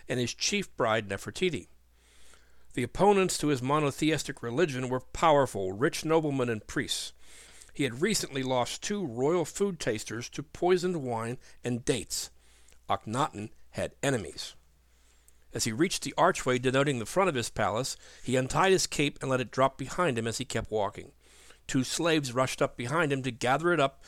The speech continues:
and have it cleaned in rose water and set in his bedchambers for later.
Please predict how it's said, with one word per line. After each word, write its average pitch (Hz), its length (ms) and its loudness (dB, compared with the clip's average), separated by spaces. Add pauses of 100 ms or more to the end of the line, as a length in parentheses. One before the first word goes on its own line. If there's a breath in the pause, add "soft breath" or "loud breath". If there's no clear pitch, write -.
(220 loud breath)
and 110 100 -2
have 120 100 2
it - 160 -10
cleaned 175 320 0
in 147 160 -2
rose 143 380 4
water 98 280 0
and 101 120 -8
set - 280 0
in 127 120 -4
his 117 120 -6
bedchambers 101 680 -4
for - 160 -6
later. 104 360 -8